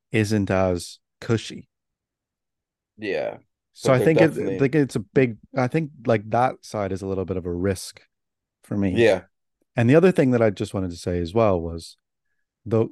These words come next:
Speaker 1: more confusing thing I thought was last year we were looking at the season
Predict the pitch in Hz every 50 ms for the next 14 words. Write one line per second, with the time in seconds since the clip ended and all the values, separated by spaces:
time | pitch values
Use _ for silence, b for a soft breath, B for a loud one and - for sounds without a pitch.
0 | - _ _ - - 120 117 127 143 156 165 160 151 156 - 131 113 107 110 107
1 | 101 101 95 92 101 95 95 95 90 95 90 90 95 95 98 95 92 90 87 -
2 | - _ _ _ _ _ _ _ _ _ _ _ 123 131 135 147 156 - - -
3 | - 131 123 117 113 113 110 110 117 - _ _ _ - 107 104 107 107 107 113
4 | 110 - 123 110 101 104 90 98 92 - - 104 98 87 80 92 - 101 104 104